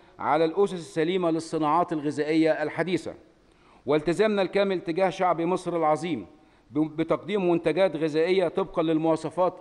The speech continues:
القياسية العالمية، وتحقيقًا لما تقدم، فإنه بمشيئة الله تعالى وخلال الاحتفال بعيد تحرير سيناء القادم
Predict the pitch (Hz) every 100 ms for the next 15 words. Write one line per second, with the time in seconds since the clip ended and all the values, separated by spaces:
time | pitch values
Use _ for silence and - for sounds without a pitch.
0 | 151 160 170 156 - 165 160 156 - 147
1 | 156 160 165 135 95 - _ _ _ _
2 | - 143 156 165 - 233 202 190 190 170
3 | 165 185 127 101 95 - _ _ _ -
4 | 160 165 196 196 185 175 160 202 196 170
5 | 170 180 190 170 165 160 120 107 - -
6 | - 139 139 165 196 180 165 - 165 165
7 | 180 139 - 117 135 196 - 160 156 190
8 | 165 160 156 185 175 175 - 185 117 110